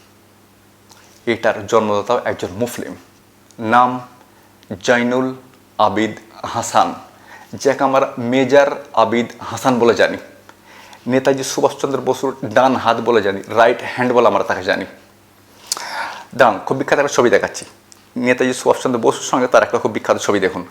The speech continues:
এখন আপনার স্ক্রিনে। এখানে নেতাজি সুভাষচন্দ্র বোস হলেন যিনি চশমা পরে আছেন তিনি। ওকে, এবার কিছু প্রমাণ দিচ্ছি দেখুন। আহ,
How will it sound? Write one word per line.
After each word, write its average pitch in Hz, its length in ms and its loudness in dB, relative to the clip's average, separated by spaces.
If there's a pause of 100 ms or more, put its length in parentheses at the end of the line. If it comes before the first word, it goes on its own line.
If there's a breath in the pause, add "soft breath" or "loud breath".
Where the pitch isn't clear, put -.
(120)
এখন 120 280 0
আপনার - 240 -2
স্ক্রিনে। 95 280 -6 (2250)
এখানে 139 260 0
নেতাজি 135 340 0
সুভাষচন্দ্র 131 480 -2
বোস 127 200 0
হলেন 156 200 0
যিনি 131 180 -2
চশমা 123 320 2
পরে 131 160 6
আছেন 127 260 0
তিনি। 101 200 0 (2250)
ওকে, - 560 -4 (960 loud breath)
এবার 156 360 4
কিছু 143 300 -8
প্রমাণ 135 280 4
দিচ্ছি 104 180 -2
দেখুন। 92 260 -2 (2750 loud breath)
আহ, 101 460 2